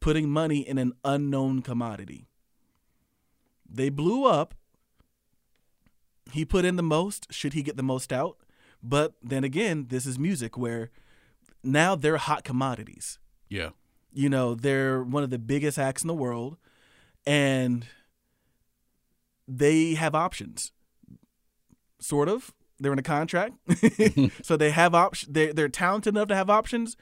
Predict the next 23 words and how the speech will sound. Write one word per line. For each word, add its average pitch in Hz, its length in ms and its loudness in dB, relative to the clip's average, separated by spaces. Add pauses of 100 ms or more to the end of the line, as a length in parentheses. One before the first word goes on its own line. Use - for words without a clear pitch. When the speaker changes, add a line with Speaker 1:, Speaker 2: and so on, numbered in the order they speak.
(220)
Speaker 1:
but 147 180 2
legally 160 420 2
they 143 120 2
don't 131 140 0
have 123 160 -2
options. - 540 -6 (500)
So 143 640 2
that's 156 240 2
why 170 100 6
I - 20 2
can 165 140 -2
kinda 147 200 -2
feel 170 140 -2
like, 139 180 0
"Well, 117 140 -8
damn, 156 260 -6
I'm 139 120 -4
out 139 160 -6
here, 135 200 -2
I'm 120 140 -8
singing, 170 380 -4
I'm 120 100 -2
dancing, 147 540 -4